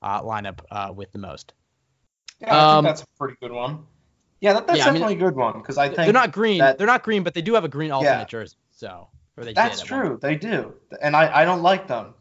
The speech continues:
Speaker 2: but they do
Speaker 1: They're
Speaker 2: have
Speaker 1: terrible.
Speaker 2: a green alternate jersey. They're
Speaker 1: Do
Speaker 2: not
Speaker 1: they, wait,
Speaker 2: good.
Speaker 1: do they still even, or is it old jersey? Hold on.
Speaker 2: They do wear them sometimes, but green isn't an official part of their scheme anymore. But I, I think the Mavericks are good 'cause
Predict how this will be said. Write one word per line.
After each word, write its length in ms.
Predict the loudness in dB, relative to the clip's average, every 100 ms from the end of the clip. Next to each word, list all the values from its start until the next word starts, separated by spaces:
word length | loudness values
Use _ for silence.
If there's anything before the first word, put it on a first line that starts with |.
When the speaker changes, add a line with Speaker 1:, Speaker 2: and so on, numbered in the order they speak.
| _
Speaker 2:
but 280 | 0 0 -4
they 140 | -6
do 120 | -4
Speaker 1:
They're 100 | 0
Speaker 2:
have 140 | 0 2
Speaker 1:
terrible. 160 | 0
Speaker 2:
a 20 |
green 300 | -4 -8 -10
alternate 460 | -10 -12 -12 -14 -12
jersey. 360 | -12 -12 -16 -16
They're 200 | -8 -6
Speaker 1:
Do 60 | -2
Speaker 2:
not 60 |
Speaker 1:
they, 100 | -2
wait, 160 | 0 -2
Speaker 2:
good. 40 |
Speaker 1:
do 60 | -4
they 60 | -8
still 420 | -8 -10 -4 -2
even, 460 | -2 -4 -4 -4 -8 -16 -20 -20 -12
or 60 | -10
is 80 | -8
it 80 | -6
old 280 | -4 -4
jersey? 360 | -6 -14 -16 -16 -14
Hold 160 | -14
on. 220 | -16 -18 -20 -20 -20 _ _
Speaker 2:
They 160 | -4 -2
do 220 | 0 0
wear 240 | 4 4 4
them 160 | -2
sometimes, 640 | -8 -12 -10 -10 -10 -16 -8
but 260 | -6 -6
green 340 | -6 -6 -4 -6
isn't 300 | -6 -8 -8
an 140 | -12
official 460 | -12 -14 -14 -12 -14
part 500 | -10 -10 -8 -14 _ _
of 140 | -8
their 260 | -6 -6 -8
scheme 360 | -10 -6 -4
anymore. 480 | -4 -6 -8 -8 -10 _
But 280 | -2 -2 -4 _ _ _ _
I, 160 | 0 2
I 80 | 0
think 160 | -2
the 80 | -2
Mavericks 460 | 4 4 4 -2 -6
are 100 | -6
good 240 | -6 -6
'cause 320 | -6 -6 -8